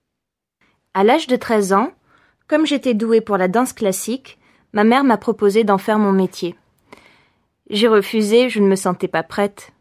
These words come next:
Et puis, vers seize ans, j'ai eu envie de devenir comédienne. Je me suis inscrite à une école de théâtre, encouragée par mon père. À la fin du premier cours, en rentrant à la maison, j'ai annoncé à mes parents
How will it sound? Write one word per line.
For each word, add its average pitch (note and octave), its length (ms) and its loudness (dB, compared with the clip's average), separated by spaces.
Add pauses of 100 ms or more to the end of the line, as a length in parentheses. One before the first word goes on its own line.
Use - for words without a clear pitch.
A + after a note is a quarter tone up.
(760)
Et G#3 80 0
puis, A3 680 -2
vers A3 220 0
seize B3+ 320 0
ans, A#3 320 2
j'ai A#3 240 2
eu A3+ 40 4
envie A3 300 2
de A3+ 120 0
devenir G#3+ 720 0
comédienne. F3 680 0 (680)
Je - 140 -2
me A3+ 120 4
suis C4+ 180 -2
inscrite B3+ 420 -2
à A3+ 60 4
une G#3+ 120 2
école G3+ 360 0
de G3+ 80 -4
théâtre, F#3+ 580 -2 (100)
encouragée G#3 640 0
par G#3 220 -2
mon F3+ 160 0
père. D3+ 480 -8 (840)
À G#3 80 2
la A3+ 80 6
fin D#4+ 180 2
du D4 140 -2
premier A3+ 400 2
cours, A#3+ 420 0 (460)
en G3+ 120 4
rentrant A3 340 2
à G#3+ 60 2
la G3+ 100 2
maison, G3 480 2
j'ai A3 120 0
annoncé G3 440 0
à F3+ 60 0
mes F3 120 -2
parents E3 400 -6